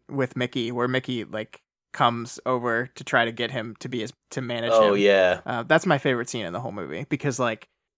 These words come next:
Speaker 1: I, I love how Sly plays it, where he's clearly pissed off, and Mickey is, like, just going through his spiel, like, realizing more
Speaker 2: Yeah.
Speaker 1: and more how angry Rocky is at him. And then I, he
Speaker 2: Yeah.
Speaker 1: walks out the door, and then Rocky just starts screaming at him.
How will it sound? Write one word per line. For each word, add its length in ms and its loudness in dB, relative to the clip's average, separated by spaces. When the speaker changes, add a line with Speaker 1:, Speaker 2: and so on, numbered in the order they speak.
Speaker 1:
I, 220 -4
I 100 0
love 280 6
how 440 4
Sly 300 2
plays 400 -2
it, 160 0
where 160 -2
he's 180 -8
clearly 360 0
pissed 300 -2
off, 320 6
and 140 -2
Mickey 260 -2
is, 120 -2
like, 160 0
just 180 -4
going 240 0
through 180 0
his 120 -2
spiel, 580 2
like, 300 -6
realizing 580 2
more 220 2
Speaker 2:
Yeah. 80 8
Speaker 1:
and 80 -2
more 260 2
how 460 4
angry 400 -4
Rocky 400 0
is 120 -2
at 180 2
him. 220 -4
And 120 -8
then 80 2
I, 120 4
he 140 0
Speaker 2:
Yeah. 80 8
Speaker 1:
walks 260 6
out 140 2
the 60 -4
door, 520 2
and 160 -4
then 260 -2
Rocky 360 0
just 160 -6
starts 240 -4
screaming 520 -4
at 140 2
him. 380 -4